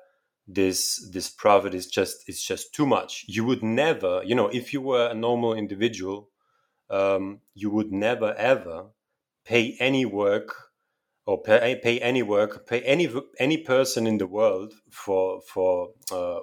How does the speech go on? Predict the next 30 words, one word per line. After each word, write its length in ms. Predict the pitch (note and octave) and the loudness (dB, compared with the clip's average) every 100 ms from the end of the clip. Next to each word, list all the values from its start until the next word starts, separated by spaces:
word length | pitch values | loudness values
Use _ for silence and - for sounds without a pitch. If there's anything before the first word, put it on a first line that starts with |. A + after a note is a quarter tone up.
| F#2 | -10
for 220 | - F#2 | -8 -2
work 340 | F#2+ G#2+ G#2+ | 4 4 4
with 240 | G2+ F2+ - | -4 -10 2
this 280 | A#2+ A#2+ - | 2 4 0
much, 380 | G#2 G2+ - - | 0 0 -2 -6
uh, 120 | A#2 F2 | -6 0
profit 340 | - G#2+ G#2 F#2 | 4 4 4 -10
margin. 380 | F2+ E2 _ _ _ _ _ _ _ _ _ _ _ _ _ _ _ - | -10 -10 _ _ _ _ _ _ _ _ _ _ _ _ _ _ _ -14
If, 180 | G2+ - | -12 -10
if 160 | A2 A2+ | -8 -4
you, 140 | A2+ | -2
I 60 | A#2 | 0
mean, 400 | B2+ G#2+ E2+ - _ _ _ _ - | 0 0 -4 -16 _ _ _ _ -8
you 160 | G#2+ | 0
wouldn't, 340 | A#2+ B2 F#2+ D#2+ | 4 4 2 -2
I 120 | G2 | -2
think, 340 | - G2+ F#2 - | 0 -2 -2 -4
really, 380 | A2 A2 F2+ | 0 0 0
because 280 | F2 F#2+ F#2+ | -6 -6 -4
it's 160 | G2+ - | -4 -6
just 320 | A2+ - - | -8 -10 -4
too 120 | D#3+ | -2
much. 380 | B2+ F2+ - - | 0 0 -4 -10
So 360 | - A2 G#2+ G2+ | 0 2 2 -2
the 160 | B2+ | -2
issue 240 | C3+ - B2 | 0 2 2
is 160 | A2+ G#2+ | 2 0
that 160 | G#2+ | 0
it 120 | G#2+ | 0
is, 280 | G#2+ G#2 - | -4 -4 -10